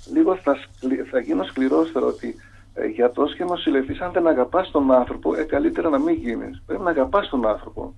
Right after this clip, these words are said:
γιατί είναι επιστήμη της προσφοράς. Δεν μπορείς να δεις τον άνθρωπο σαν ένα αυτοκίνητο που θα πας να το επισκευάσεις. Ε, πρέπει να αγαπάς τον άνθρωπο. Είναι μια ανθρωπιστική επιστήμη, η ιατρική, η νοσηλευτική και οι υπόλοιπες ανθρωπιστικές επιστήμες.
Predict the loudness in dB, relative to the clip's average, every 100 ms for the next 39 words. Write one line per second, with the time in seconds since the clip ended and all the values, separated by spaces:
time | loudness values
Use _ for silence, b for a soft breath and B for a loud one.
0 | -16 -10 -4 2 4 4 4 4 2 -2
1 | -2 -2 -6 -2 -2 -2 0 4 6 4
2 | 0 -14 -18 -20 -20 -20 -20 -20 -18 -4
3 | 0 4 4 4 4 2 0 -2 2 2
4 | 0 -6 -6 -6 -6 -10 -12 -12 -10 -8
5 | 0 4 6 4 2 -2 -2 0 0 0
6 | -2 -4 0 2 4 2 0 -4 -8 -6
7 | -4 0 0 0 -6 -8 b b b b
8 | -20 -20 -20 -20 -20 -20 -16 -10 -6 -6
9 | -4 -4 -4 -4 -6 -12 -16 -18 -10 0
10 | 2 4 4 4 2 4 4 4 2 -2
11 | -2 2 4 2 2 -4 -8 -8 -4 -4
12 | -4 -6 -6 -6 -6 -2 2 2 0 -8
13 | -6 -4 -4 -6 -8 -10 -12 -8 -6 -2
14 | -2 0 4 4 2 -2 -4 -8 -10 -12
15 | -8 -8 -6 -10 -12 -10 -10